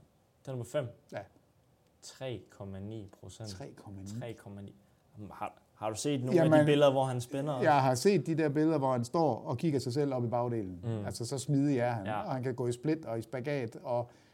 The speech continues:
Speaker 2: der er jo ikke et gram fedt på ham.
Speaker 1: Jamen, det
Speaker 2: Altså,
Speaker 1: er
Speaker 2: tre komma ni procent.
Speaker 1: Tre komma ni procent.
Speaker 2: Altså,
Speaker 1: Det er
Speaker 2: han er
Speaker 1: godt nok, det er nok, godt nok nul komma ni procent højere end Shai, da han kom ind, men,
Speaker 2: Ja, ja.
Speaker 1: men,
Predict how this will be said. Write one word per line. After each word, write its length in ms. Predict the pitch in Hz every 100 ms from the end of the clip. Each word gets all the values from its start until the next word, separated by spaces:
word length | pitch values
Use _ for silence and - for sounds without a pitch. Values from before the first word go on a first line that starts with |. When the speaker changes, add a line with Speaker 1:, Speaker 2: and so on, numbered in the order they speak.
| _ -
Speaker 2:
der 60 |
er 40 | 123
jo 60 |
ikke 220 | 131 135 135
et 80 | 135
gram 180 | 120
fedt 200 | 117 123
på 140 | 123 113
ham. 160 | 92 - 87
Speaker 1:
Jamen, 120 | 90
det 60 |
Speaker 2:
Altså, 180 | 101 107
Speaker 1:
er 60 | 98 62 62 - - _ _ -
Speaker 2:
tre 180 | - 202
komma 200 | 139 147
ni 180 | 165 175
procent. 360 | 139 160 170
Speaker 1:
Tre 200 | - 131
komma 240 | 120 107 107
ni 280 | 107 113 -
procent. 300 | - 104 104 98 _ _ -
Speaker 2:
Altså, 140 | 113
Speaker 1:
Det 60 | 123
er 40 |
Speaker 2:
han 40 | 135
er 40 | 127
Speaker 1:
godt 180 | 139 127
nok, 140 | 117
det 80 | 123
er 40 | 120
nok, 280 | 123 127
godt 140 | 131 143
nok 140 | 143
nul 260 | 147 147 165
komma 220 | 165 139
ni 240 | 143 147
procent 320 | 131 127 139 131
højere 360 | 131 135 139 123
end 80 |
Shai, 240 | 117 180 131
da 60 | 117
han 160 | 117
kom 200 | 123 120
ind, 120 | 123
men, 120 | 117 117
Speaker 2:
Ja, 280 | 185 190 160
ja. 80 | 156 156 _ -
Speaker 1:
men, 220 | 107